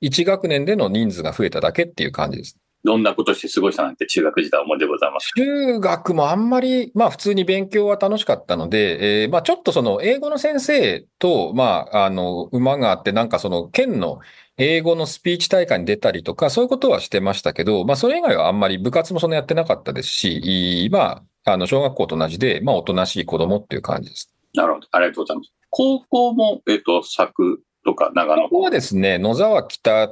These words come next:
Speaker 1: という、まあ、これはあの、今度、あのー、進学校で、えっと、まあ、その地域、学区に、まあ、当時、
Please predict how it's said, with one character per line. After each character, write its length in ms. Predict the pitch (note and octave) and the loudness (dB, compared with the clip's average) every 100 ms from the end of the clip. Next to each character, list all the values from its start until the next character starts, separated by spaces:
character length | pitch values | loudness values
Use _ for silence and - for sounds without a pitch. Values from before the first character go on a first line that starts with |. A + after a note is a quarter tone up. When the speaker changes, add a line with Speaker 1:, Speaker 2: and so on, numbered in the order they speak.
| - | -2
Speaker 1:
と 140 | A2+ | 0
い 380 | G#2+ A2 D#3 G#3 | 2 2 2 0
う、 40 | A#2 | 0
ま 80 | |
あ、 40 | B2+ | 2
こ 100 | B3+ | 0
れ 80 | D#4 | 2
は 120 | D4+ | 0
あ 40 | |
の、 160 | D4 C#4 | 2 0
今 220 | C#4 B3 | 0 0
度、 260 | F#2+ D3 - | 0 -4 -4
あ 160 | G2 F2+ | -2 0
の 800 | F2 F2 E2+ E2+ E2 E2 D#2+ D#2+ | 0 0 2 2 0 0 0 0
ー、 20 | |
進 240 | - C3 | 0 2
学 240 | B2+ B2+ - | 0 -2 -4
校 180 | D2+ G2 | -6 -2
で、 380 | G#2 E2+ D2 | 0 0 -2
え 20 | F#2+ | -4
っ 60 | |
と、 100 | - | -2
ま 120 | D#3+ | 0
あ、 20 | C#3+ | 2
そ 100 | G#3+ | 0
の 140 | C#4 | 0
地 160 | - D#4+ | 0 -2
域、 400 | - G2 E2+ - _ _ - | -2 -2 -2 -6 _ _ 0
学 280 | C3+ C#3 - | 0 0 -4
区 120 | - | -4
に、 360 | F3 A3 E3+ E2+ | 0 0 0 0
ま 120 | E3 | 0
あ、 140 | C#3 - _ | 0 -4 _
当 240 | C#4+ D#4+ | 0 2
時、 460 | E3+ A#2 B2 E2 - | 0 0 -2 -4 -10